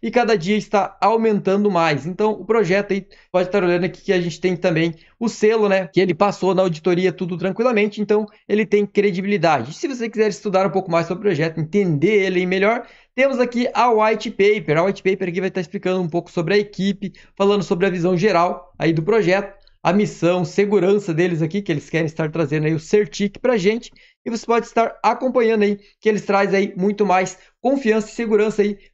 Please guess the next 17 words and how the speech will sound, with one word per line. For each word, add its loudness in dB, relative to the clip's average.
pelo 2
contrato 0
renunciado. 0
Então, -4
eles -6
têm -2
o -6
seu -6
contrato -4
renunciado, 0
tem 0
auditoria, 0
né, -2
já -2
pela 0
Blake -4
Sefu, 0